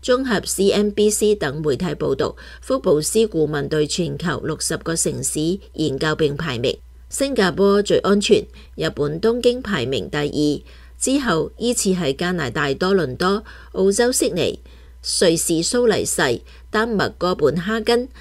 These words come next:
南韓首爾、日本大阪、澳洲墨爾本、荷蘭阿姆斯特丹。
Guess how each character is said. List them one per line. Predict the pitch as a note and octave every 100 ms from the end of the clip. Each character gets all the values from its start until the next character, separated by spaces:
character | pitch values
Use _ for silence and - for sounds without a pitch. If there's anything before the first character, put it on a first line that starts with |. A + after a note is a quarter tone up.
| - -
南 | E3+ C#3+
韓 | E3 D3
首 | D#3+ D#3+ E3
爾、 | G3+ D#3+ E3 - -
日 | - D#3 -
本 | D3+ D#3+
大 | D#3 A2+
阪、 | - A#2 F3+ A3 - -
澳 | E3+ E3
洲 | - A#3+
墨 | G#3
爾 | - C3 -
本、 | C#3+ D#3+ A#3 -
荷 | - C#3 B2
蘭 | E3 F#3+ -
阿 | D#3+
姆 | C3+ D3
斯 | - F#3+
特 | -
丹。 | - G3 A3